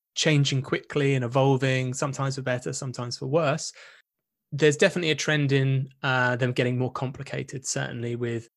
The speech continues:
platforms using lots of things like JavaScript and stuff to do fancy things in our browsers to make things look nice for users. Technical S E O is principally the discipline of making that understandable to a search engine.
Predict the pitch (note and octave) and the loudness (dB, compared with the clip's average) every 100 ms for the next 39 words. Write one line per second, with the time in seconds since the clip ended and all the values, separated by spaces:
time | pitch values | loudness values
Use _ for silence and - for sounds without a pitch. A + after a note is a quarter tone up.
0 | - D3+ - C3+ B2+ B2 B2 B2 C3 - | -6 -4 -2 -4 -2 0 0 -2 -6 -8
1 | B2+ - B2 - - - B2 C3+ B2+ - | -10 -10 -10 -10 -8 -2 0 0 0 -2
2 | B2+ - - - A#2 A#2 A#2 _ _ - | -2 -6 -8 -8 -6 -6 -10 _ _ 0
3 | G#3 F#3+ D3 D#3 C#3 - - D#3+ C#3+ C#3+ | 0 0 0 0 0 -4 -6 -6 -4 -4
4 | C3+ C3 B2 A#2+ A#2+ A#2+ A#2+ A#2 A2+ - | -4 -4 -4 -2 0 2 2 0 -4 -4
5 | A#2+ B2 B2+ A#2 A#2+ - A#2+ - B2+ B2+ | -6 -6 -8 -6 -6 -6 -10 -8 -4 -4
6 | A#2+ C2 C3+ - _ _ - F#3 A3 G3+ | -4 -6 -8 -12 _ _ -2 0 0 2
7 | - C#3 - C#3+ C3+ C3 C3+ _ _ _ | 2 2 4 4 4 2 -2 _ _ _
8 | _ D3 C3 C3 - _ _ _ - - | _ -4 -2 -4 -10 _ _ _ -8 -2
9 | F#3 F#3+ - C#3+ C3 A#2+ C3 C#3+ _ _ | 0 0 -2 -4 -4 -4 -4 -8 _ _
10 | _ _ _ C3 B2 C#3+ - C3+ - B2+ | _ _ _ -6 0 0 0 -4 -2 -2
11 | B2+ - C3 B2 B2 - _ _ _ _ | -2 -6 -4 -2 -2 -6 _ _ _ _
12 | C#3 C3 C#3+ D3 C#3+ C#3+ C#3+ C3+ - C3 | -4 2 4 4 2 0 2 0 -2 -4
13 | A#2+ - B2 A#2+ B2 C#3+ C3 - B2 - | -4 -2 -2 -2 -4 -4 -4 -4 -4 -2
14 | C#3 B1+ - B1 B1+ - - | -2 -2 -4 -4 -4 -4 -6